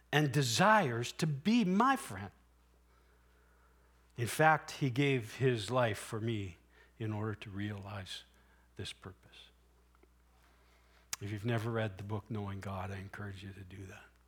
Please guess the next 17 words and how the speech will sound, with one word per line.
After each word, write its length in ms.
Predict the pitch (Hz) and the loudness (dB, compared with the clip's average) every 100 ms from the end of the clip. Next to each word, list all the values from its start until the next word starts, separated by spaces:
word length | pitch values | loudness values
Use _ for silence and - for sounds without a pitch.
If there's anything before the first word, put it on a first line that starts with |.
| _ _ _ _ _ _ - - _ - | _ _ _ _ _ _ -20 -20 _ -10
But 120 | 110 | -2
this 220 | 120 - | -2 0
is 380 | 117 98 - - - | -4 -4 -8 -10 -8
what 180 | 113 101 | -8 -6
J 260 | 110 104 | -6 -4
I 200 | 104 101 92 95 - _ 113 | -4 -6 -8 -16 -20 _ -4
wrote 240 | 110 104 | -4 -4
when 160 | 104 98 | -6 -8
he 80 | |
thought 300 | 95 - 104 | -8 -6 -4
about 260 | 98 101 98 104 - _ | -4 -6 -8 -12 -18 _
friendship 720 | - - 123 113 - 104 98 - _ | -12 -4 -2 -2 -4 -8 -12 -20 _
with 160 | 104 95 | -12 -12
Jesus 540 | - 107 95 98 - - - - _ | -8 -8 -8 -10 -10 -14 -20 -20 _
and 80 | 98 | -10
Jesus' 300 | 104 98 98 | -8 -6 -8
friendship 460 | - 95 98 - | -10 -12 -10 -12